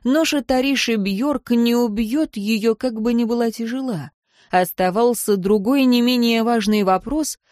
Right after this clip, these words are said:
ответ на который он мог предполагать, но не знать наверняка. Она будет счастлива там, в конце этой дороги. Девушка-отражение смотрела на него.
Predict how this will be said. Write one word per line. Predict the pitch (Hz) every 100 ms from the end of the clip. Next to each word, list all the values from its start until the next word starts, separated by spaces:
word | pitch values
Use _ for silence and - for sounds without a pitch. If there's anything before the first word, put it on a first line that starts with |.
| -
ответ | 226 - 320 339
на | 240
который | 220 214 233 226
он | 226 233
мог | 233 226 -
предполагать, | 214 - 190 185 175 180 294 311 - _ -
но | 311
не | 311 302
знать | 226 254 233 -
наверняка. | 220 214 220 254 - 190 147 160 _ _ _ _ _ _ _ _ _ -
Она | 202 214 226
будет | 214 302 247 190
счастлива | - - 202 - 185 180 196
там, | - 214 - - _ _ _ _ _ _
в | _
конце | - 208 214 - 226 208 196
этой | 208 202
дороги. | 185 214 226 180 - - 190 _ _ _ _ _ _ _ _ _
Девушка-отражение | - 175 175 170 - - 170 170 175 175 190 226 208 196 190
смотрела | - 220 240 247 233 160 156
на |
него. | 160 160 156 156